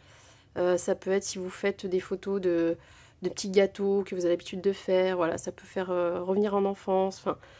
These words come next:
voilà, c'est un sentiment qui ira bien. Saveur magique. C'est ça, hein, je crois. Ça.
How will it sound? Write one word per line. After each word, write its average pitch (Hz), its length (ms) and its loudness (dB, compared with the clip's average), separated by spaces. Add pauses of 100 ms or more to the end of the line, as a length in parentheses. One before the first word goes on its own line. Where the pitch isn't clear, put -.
(320)
voilà, 190 240 0
c'est - 160 -6
un 196 80 -2
sentiment 214 440 0
qui 214 200 -8
ira 185 160 -4
bien. 180 280 -4 (680)
Saveur 214 520 2
magique. - 760 -2 (500)
C'est - 140 -18
ça, - 180 -4
hein, 294 140 0
je - 100 -14
crois. 190 200 -16 (1080)
Ça. 226 800 -10